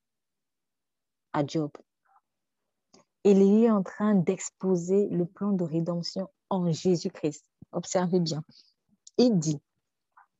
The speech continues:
Dieu parle cependant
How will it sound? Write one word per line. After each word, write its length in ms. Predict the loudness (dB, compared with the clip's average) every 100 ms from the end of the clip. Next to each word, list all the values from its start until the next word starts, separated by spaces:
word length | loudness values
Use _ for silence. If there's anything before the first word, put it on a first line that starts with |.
| _ _ -14 -14 _ _ _ -8
Dieu 320 | -2 2 2 2
parle 480 | -2 0 2 2 2
cependant 720 | 0 -2 -2 -4 -2 -2 -4